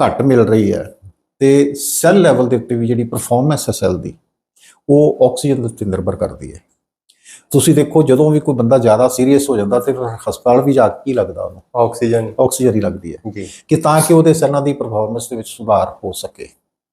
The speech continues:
Speaker 1: ਤੁਹਾਡੇ ਸਰੀਰ ਦੇ ਸੈੱਲਾਂ ਦੀ ਪਰਫਾਰਮੈਂਸ ਦੇ ਉੱਤੇ ਹੀ ਤੁਹਾਡੇ ਸਾਰੇ ਸਰੀਰ ਦੇ ਅੰਗਾਂ ਦੀ ਪਰਫਾਰਮੈਂਸ ਨਿਰਭਰ ਕਰਦੀ ਹੈ।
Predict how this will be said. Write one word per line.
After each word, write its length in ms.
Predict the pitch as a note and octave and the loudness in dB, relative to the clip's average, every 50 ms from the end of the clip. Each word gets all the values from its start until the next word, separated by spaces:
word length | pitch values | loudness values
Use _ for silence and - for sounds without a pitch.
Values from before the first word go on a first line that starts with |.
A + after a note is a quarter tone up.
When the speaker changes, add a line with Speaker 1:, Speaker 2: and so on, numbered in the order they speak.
| _ _ _ _ _ _ _ - | _ _ _ _ _ _ _ 0
Speaker 1:
ਤੁਹਾਡੇ 260 | - D#3 C#3 C#3 F3+ | 2 2 4 4 4
ਸਰੀਰ 280 | E3+ - E3+ E3+ E3 E3 | 4 4 4 4 4 4
ਦੇ 100 | E3+ F3 | 2 2
ਸੈੱਲਾਂ 400 | E3+ - - - C3+ D#3+ E3+ E3 | 0 2 0 0 2 4 2 4
ਦੀ 380 | D#3+ E3 E3 E3 - - - - - - | 4 2 2 0 -2 -6 -12 -18 -12 -4
ਪਰਫਾਰਮੈਂਸ 500 | - C3+ - - B2+ B2+ C#3+ D#3+ E3 - | -4 -2 0 2 2 2 2 2 0 2
ਦੇ 60 | D#3+ | 0
ਉੱਤੇ 180 | C#3+ - - D3+ | 0 0 0 0
ਹੀ 60 | D3 | 0
ਤੁਹਾਡੇ 460 | C#3+ D3 C3 G2+ F#2+ A2+ B2+ B2+ B2+ - | 2 2 2 2 4 2 0 0 -2 -6
ਸਾਰੇ 260 | - - A#2 A#2 C3 | -2 0 2 2 2
ਸਰੀਰ 260 | B2 B2+ A#2+ A2+ A2 A2 | 2 0 0 -2 0 0
ਦੇ 140 | B2 A2+ - A#2+ | -2 -2 -2 -2
ਅੰਗਾਂ 240 | A2 G#2+ B2 C#3 | -2 0 2 2
ਦੀ 260 | C3 B2 A2+ A2 A2 - _ - | 2 2 0 0 -4 -8 _ -8
ਪਰਫਾਰਮੈਂਸ 500 | A2+ G#2+ - A2+ A2 G#2 A2 G2+ - - | -8 -6 -4 -2 -2 -2 -2 -4 -4 -6
ਨਿਰਭਰ 240 | G#2 G#2 G2+ G2+ | -6 -6 -6 -8
ਕਰਦੀ 320 | - - F#2+ F2 F2+ F#2+ F#2+ | -6 -6 -4 -4 -4 -4 -6
ਹੈ। 60 | G2 | -6